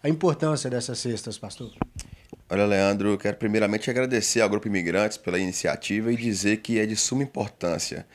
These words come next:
Speaker 2: uma vez que nós estamos iniciando um novo ano e sempre que é essa virada de ano, as dificuldades com os recursos demoram a chegar, então isso vai chegar em um momento apropriado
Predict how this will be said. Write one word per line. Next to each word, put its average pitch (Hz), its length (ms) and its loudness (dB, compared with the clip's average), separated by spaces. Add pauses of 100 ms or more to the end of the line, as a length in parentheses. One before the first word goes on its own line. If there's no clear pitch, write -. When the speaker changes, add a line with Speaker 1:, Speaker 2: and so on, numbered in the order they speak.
(320)
Speaker 2:
uma 90 100 0
vez 98 200 2
que - 80 -8
nós 104 120 2
estamos 107 240 0
iniciando 113 840 2
um 123 40 0
novo 113 380 0
ano 104 320 0 (480)
e 98 120 -2
sempre - 280 0
que 117 140 2
é 107 100 8
essa 107 200 0
virada 104 340 0
de 104 160 -2
ano, 101 160 2
as 101 100 -4
dificuldades 95 580 0
com - 100 -8
os 101 100 -6
recursos 107 500 -2
demoram 90 340 0
a 101 40 -4
chegar, 98 420 0
então 107 300 -2
isso 107 180 -4
vai 113 100 -2
chegar 101 540 2 (420)
em 92 120 -4
um 101 40 0
momento 104 360 2
apropriado 117 920 2